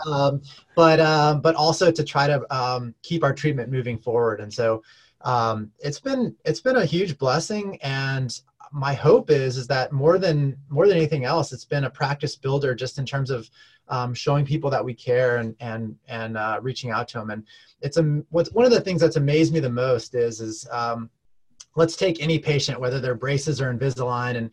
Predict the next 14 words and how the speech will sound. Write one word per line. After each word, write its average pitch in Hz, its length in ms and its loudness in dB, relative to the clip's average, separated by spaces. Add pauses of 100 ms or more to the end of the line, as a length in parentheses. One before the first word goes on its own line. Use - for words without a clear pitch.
(340)
maybe 143 160 4
they're 143 120 6
wearing 139 240 2
rubber 131 240 2
bands. 120 480 -4 (480)
Um, 120 540 -2 (420)
we've 147 240 0
often 165 340 2
given 156 220 2
people 139 280 -2
the 135 120 0
option 131 380 0
of, 117 140 -6
"Hey, 170 220 2